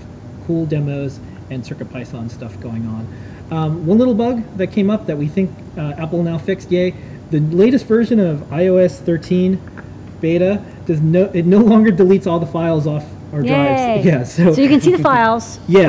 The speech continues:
Speaker 2: but right now there's no apps that can let you access the files 'cause they just don't exist yet,
Speaker 1: But
Speaker 2: so
Speaker 1: we can open it up. So we're very close to being able to do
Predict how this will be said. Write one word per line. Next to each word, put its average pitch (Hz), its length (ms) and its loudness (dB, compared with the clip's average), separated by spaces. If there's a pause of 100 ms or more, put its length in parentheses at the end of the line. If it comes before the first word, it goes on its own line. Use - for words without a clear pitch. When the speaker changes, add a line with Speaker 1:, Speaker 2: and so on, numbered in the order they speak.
(120)
Speaker 2:
but 226 80 0
right 262 120 2
now 262 160 2
there's 240 120 -2
no 233 140 0
apps 240 340 -6
that 220 160 -2
can 208 320 0
let 214 180 0
you 202 160 0
access 262 300 -4
the - 80 -12
files 208 240 -2
'cause 202 100 -6
they 196 80 0
just 196 160 -4
don't 202 120 -2
exist 196 380 -2
yet, 190 200 -4
Speaker 1:
But 196 120 6
Speaker 2:
so 202 160 0
Speaker 1:
we 180 120 6
can 190 160 6
open 180 200 4
it 170 80 4
up. 143 160 -2
So - 140 2
we're 156 160 4
very 196 320 4
close 208 380 2
to - 100 -2
being 165 280 2
able 151 320 2
to 147 260 0
do 135 640 0